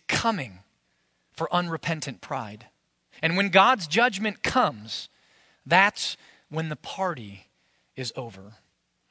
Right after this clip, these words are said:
When the party is over. Look at verse twenty-four through thirty with me. "Then from his presence, the hand was sent." This is still Daniel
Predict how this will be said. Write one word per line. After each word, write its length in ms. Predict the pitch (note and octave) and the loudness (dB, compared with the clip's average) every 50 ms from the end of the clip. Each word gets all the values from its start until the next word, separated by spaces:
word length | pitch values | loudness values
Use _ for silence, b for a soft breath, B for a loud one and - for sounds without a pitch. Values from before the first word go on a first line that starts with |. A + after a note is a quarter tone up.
| _ _ _ _ | _ _ _ _
When 140 | - C#3+ D#3+ | -10 -8 -6
the 80 | E3+ D#3+ | -6 -4
party 300 | - - F3 E3+ D#3+ D#3+ | -2 0 0 2 2 2
is 100 | D3 C3 | 0 0
over. 240 | D3 C3+ A#2+ B2 B2 | -2 -2 -4 -6 -8
Look 160 | D#3 D#3 G3+ | -6 -6 -6
at 60 | E3+ | -6
verse 240 | D3 E3+ E3+ D3+ - | -4 -4 -4 -4 -6
twenty-four 760 | - - F3 D#3+ D#3 D3 - - - D#3+ D#3 D#3 C#3+ B2+ A2+ b b b b b b b b b b | -6 -4 -4 -2 -2 -4 -6 -6 -6 -4 -4 -4 -4 -6 -8 b b b b b b b b b b
through 200 | C#3 D3 D3 C3+ | -8 -8 -8 -6
thirty 340 | - - D3+ D3 C#3+ C3+ | -4 -4 -4 -2 -4 -4
with 220 | C3 C3 C3+ A#2+ B2+ | -6 -6 -8 -6 -6
me. 200 | C3 B2 B2 A#2 _ _ _ _ _ _ _ _ _ _ _ _ _ _ _ _ _ _ - | -8 -8 -10 -12 _ _ _ _ _ _ _ _ _ _ _ _ _ _ _ _ _ _ 6
"Then 220 | C3+ F#3 A3+ B3+ | 6 6 6 6
from 180 | - A#3+ A#3+ G#3+ | 2 -2 0 2
his 200 | A3 A3+ F#3+ - | 2 0 0 -2
presence, 760 | - - A#3 A#3+ A#3+ F#3+ D#3 E3 D3 C#3+ - - - - B B B B B B | 0 2 4 4 4 4 2 -2 -4 -4 -4 -4 -6 -6 B B B B B B
the 140 | D#3 F#3 F3 | 6 6 6
hand 300 | D#3+ G3+ A3 A#3 A#3 G#3 | 8 8 6 6 6 2
was 180 | G3+ G3+ F3 | 0 0 0
sent." 320 | - - - G3+ E3+ C3+ C3+ | 2 6 6 6 6 6 2
This 160 | E3 - - | -4 -4 -2
is 80 | F3+ - | -2 -2
still 240 | - - F#3+ F3 | 0 0 0 -2
Daniel 580 | E3 C#3+ D3+ E3 E3+ E3+ E3+ E3 D3+ C#3+ C3+ | 0 0 2 2 2 2 2 0 -2 -4 -6